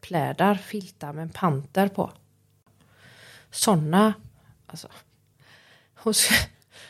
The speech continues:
så är det som, vad heter han? Tommy Salo, hockeymålvakten. Du vet vad du sätter i hockeymålvakts benskydd ser ut. Hon har virat såna filtar runt båda benen med spännband. Och så ligger det så här bomullstussar med så här,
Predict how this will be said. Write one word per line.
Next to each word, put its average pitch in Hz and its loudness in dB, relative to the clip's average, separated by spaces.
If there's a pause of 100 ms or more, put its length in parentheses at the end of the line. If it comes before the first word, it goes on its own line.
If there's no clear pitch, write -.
(100)
så - -10
är 247 2
det 220 2
som, 175 -4 (120)
vad 208 -2
heter 208 -4
han? 202 -2 (1040)
Tommy 190 2
Salo, 175 2 (520)
hockeymålvakten. 165 -2 (260)
Du 202 -4
vet 190 -2
vad 190 0
du - -4
sätter 185 -6
i - 2
hockeymålvakts 170 -4
benskydd 190 -2
ser 214 -6
ut. - -6 (140)
Hon 190 0
har 185 2
virat 202 -2
såna 170 -6
filtar 185 -2
runt 170 -2
båda 143 -4
benen 160 -4
med 170 -10
spännband. 185 0 (1700)
Och 202 -12
så 214 4
ligger 214 0
det 175 -4
så 202 -4
här 175 0
bomullstussar 165 -2
med 180 -4
så - -6
här, 135 -4